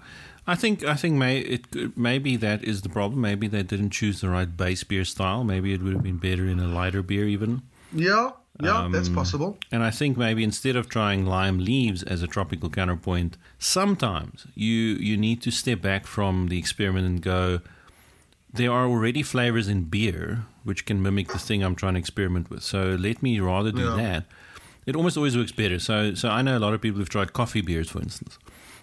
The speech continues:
Speaker 1: I've tried a
Speaker 2: Yes.
Speaker 1: lot of coffee beers over, over time 'cause I'm a real coffee snob and I love coffee. Um, almost never have I had a coffee beer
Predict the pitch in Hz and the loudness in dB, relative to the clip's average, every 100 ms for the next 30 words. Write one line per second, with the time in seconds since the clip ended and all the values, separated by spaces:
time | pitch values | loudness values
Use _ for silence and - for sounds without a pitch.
0 | - 120 - 117 95 92 90 101 90 82 | -2 -2 0 0 0 0 0 0 -2 -2
1 | 87 85 80 85 85 82 80 85 - 101 | 0 0 0 0 0 -2 -2 -2 -2 -2
2 | 101 104 101 95 101 107 104 - 92 - | 0 0 0 2 2 2 0 0 -4 -2
3 | 90 87 87 85 - 120 87 85 76 85 | -2 0 0 -2 0 0 0 0 -2 -2
4 | 90 92 92 - 123 - 76 - - - | 0 0 -2 -2 -4 -4 -8 -14 -20 -20
5 | - - - - - 202 98 98 - - | -20 -20 -20 -12 -2 0 2 0 -4 -14
6 | - 156 190 180 117 107 135 107 90 85 | -4 0 0 0 2 2 2 0 -2 -2
7 | 92 90 - - 107 98 95 98 98 - | -2 -6 -14 -6 -2 0 2 2 0 -2
8 | 120 - 113 92 92 90 | -2 0 0 0 0 0